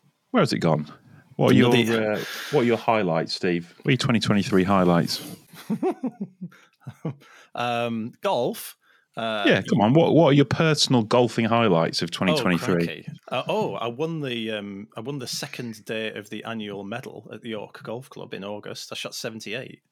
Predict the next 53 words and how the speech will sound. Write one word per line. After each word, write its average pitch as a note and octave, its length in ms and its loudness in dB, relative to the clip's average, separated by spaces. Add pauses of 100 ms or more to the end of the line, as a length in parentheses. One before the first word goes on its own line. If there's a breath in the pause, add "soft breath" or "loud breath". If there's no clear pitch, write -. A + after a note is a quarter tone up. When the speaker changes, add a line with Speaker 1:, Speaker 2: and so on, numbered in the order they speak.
(140)
Speaker 2:
I D3 60 -14
shot - 200 -12
two D#3+ 200 -8
seventy-eights C#3+ 640 -10
back - 240 -8
to B2+ 100 -12
back B2+ 220 -10
in A2+ 80 -12
a G2 60 -12
week, A2 380 -12 (380 soft breath)
and A2 120 -8
I G#2 40 -8
Speaker 1:
So G2+ 100 -6
Speaker 2:
won A2 80 2
Speaker 1:
you've G2+ 100 2
Speaker 2:
the - 60 -2
Speaker 1:
got G2+ 100 6
Speaker 2:
second G#2+ 260 -4
day G#2+ 160 -6
of G2 80 -12
the G2+ 80 -12
medal. G#2+ 220 -10
So B2 140 -6
I C#3 40 -4
actually C3+ 200 -10
won B2 240 -6
a A2+ 40 -6
competition - 600 -10
this - 180 -14
year. F2 240 -16
Speaker 1:
You've G#2 120 -2
got F2+ 160 2
one G2+ 300 2
W. E2+ 400 -2 (840)
Speaker 2:
Yeah, G2+ 220 -10
I - 40 -12
have A#2 120 -10
it. A2 80 -8
I, B2 100 -6
I, C3+ 360 -4
I, C#3 120 -6
as C#3 120 -6
an C3+ 140 -8
amateur, C3 540 -6
like, F#2 480 -12 (160)
in A#2 260 -4
some - 220 2
of A2 80 2
the G#2 60 2
fields G#2+ 500 0
I G#2 200 2
play F#2+ 340 -2
in, F#2 180 -10